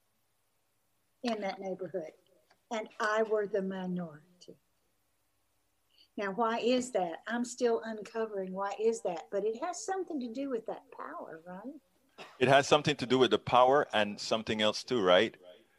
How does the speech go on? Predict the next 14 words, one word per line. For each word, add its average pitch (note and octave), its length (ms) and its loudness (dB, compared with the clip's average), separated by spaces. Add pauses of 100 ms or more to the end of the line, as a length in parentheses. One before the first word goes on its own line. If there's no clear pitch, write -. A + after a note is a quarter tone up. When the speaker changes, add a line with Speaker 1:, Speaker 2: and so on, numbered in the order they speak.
(560)
Speaker 2:
How C3 560 10 (500)
the G#2+ 100 2
news A2+ 440 0
media, A2+ 640 6
how A2+ 200 4
the G#2 60 2
T G2+ 260 -6
V A2 180 2
has G2+ 180 4
programmed G#2 540 0
you G#2+ 80 0
to G2+ 80 0
believe F#2 680 -4 (640)
that F#2 340 8